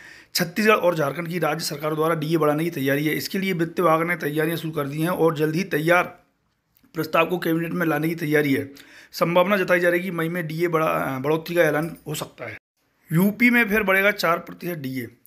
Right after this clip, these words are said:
मीडिया रिपोर्ट्स के मुताबिक केंद्र में डीए की वृद्धि के बाद अब यूपी की योगी सरकार राज्य के कर्मचारियों का महंगाई भत्ता चार फीसदी बढ़ाने जा रही है। इसके बाद राज्य के कर्मचारियों का भी डीए बयालीस फीसदी हो जाएगा। इसे जनवरी से लागू किया जाएगा। इसको लेकर वित्त विभाग ने तैयारियां शुरू कर दी हैं। संभावना है कि अप्रैल के अंत या मई के पहले सप्ताह में इसका ऐलान हो सकता है।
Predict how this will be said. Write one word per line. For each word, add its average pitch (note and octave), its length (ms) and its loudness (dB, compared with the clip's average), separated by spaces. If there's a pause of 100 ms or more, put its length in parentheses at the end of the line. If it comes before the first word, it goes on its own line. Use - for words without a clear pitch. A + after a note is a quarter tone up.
(100)
मीडिया F3+ 240 2
रिपोर्ट्स G#3 280 0
के G#3+ 40 -4
मुताबिक F#3 300 -2
केंद्र E3+ 280 -6
में F3 220 -4
डीए D#3+ 240 0
की E3 160 -10
वृद्धि D#3 320 -2
के E3 120 -2
बाद D#3 220 4
अब D3+ 140 -2
यूपी D#3 320 -6
की E3 280 -10
योगी D3 260 -4
सरकार - 340 0
राज्य C#3+ 260 0
के E3 60 -12
कर्मचारियों D3+ 480 -2
का E3+ 100 -2
महंगाई D3+ 240 2
भत्ता D3 260 -2
चार D3+ 280 0
फीसदी D3+ 260 -6
बढ़ाने C#3 340 0
जा C#3 120 0
रही B2+ 200 -4
है। C3 240 -2
इसके D#3+ 280 -4
बाद D#3 240 4
राज्य D3+ 280 -2
के D#3+ 80 -6
कर्मचारियों E3 580 -2
का E3 120 0
भी D#3+ 140 -2
डीए C#3+ 240 -2
बयालीस C#3 340 0
फीसदी C#3+ 180 -4
हो D#3 120 2
जाएगा। E3+ 360 2 (340)
इसे F#3+ 180 -2
जनवरी D#3+ 440 0
से D#3+ 280 -6
लागू D3 260 -2
किया D3 200 -2
जाएगा। C#3 220 2
इसको C3+ 220 -4
लेकर D#3 240 -2
वित्त D3+ 280 -8
विभाग D3 280 -2
ने D#3+ 60 -2
तैयारियां D#3+ 360 0
शुरू D3+ 140 -6
कर D3 120 0
दी C#3 120 -6
हैं। E3 120 -2
संभावना D3+ 400 0
है D#3 60 0
कि E3+ 100 0
अप्रैल D#3 320 2
के D#3+ 140 -2
अंत D#3 220 -2
या E3 80 2
मई D3+ 220 -2
के D#3 120 -4
पहले D#3+ 260 -2
सप्ताह D3+ 280 -6
में D3+ 60 -2
इसका - 180 -6
ऐलान C#3+ 180 0
हो C3+ 100 -2
सकता - 300 -10
है। C3 120 -14